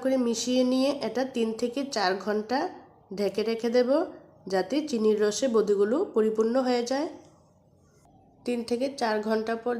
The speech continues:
দেখুন বন্ধুরা, বোঁদেগুলো চিনির শিরাটা পুরোই টেনে নিয়েছে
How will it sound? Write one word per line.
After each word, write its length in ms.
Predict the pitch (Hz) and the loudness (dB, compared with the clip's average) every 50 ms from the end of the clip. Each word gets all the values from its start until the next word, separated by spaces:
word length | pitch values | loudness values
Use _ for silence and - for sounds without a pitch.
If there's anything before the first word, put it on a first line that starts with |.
| 208 | -2
দেখুন 220 | 202 196 - 226 226 226 | -2 -2 0 -2 0 0
বন্ধুরা, 360 | 233 233 233 226 233 233 254 - - - - - - - - - - - - _ | 0 0 0 0 -2 -2 -2 -2 -6 -8 -14 -20 -20 -20 -20 -20 -20 -20 -20 _
বোঁদেগুলো 580 | - 190 196 214 208 208 220 214 214 214 220 247 302 359 359 - - - - - - - - | -6 0 0 0 2 2 2 2 2 2 2 2 0 0 -4 -6 -14 -20 -20 -20 -20 -10 -2
চিনির 320 | - 233 226 226 226 226 226 - | 0 0 2 2 2 0 -2 -2
শিরাটা 380 | - 220 208 214 214 220 233 226 | 0 2 2 2 2 2 -2 -2
পুরোই 360 | 226 - 220 220 220 233 262 254 - | -2 0 2 4 4 4 2 2 2
টেনে 220 | 240 220 226 220 | 2 2 4 2
নিয়েছে 500 | 220 226 220 220 220 214 220 - - 247 | 2 4 4 4 4 4 0 -2 -4 -2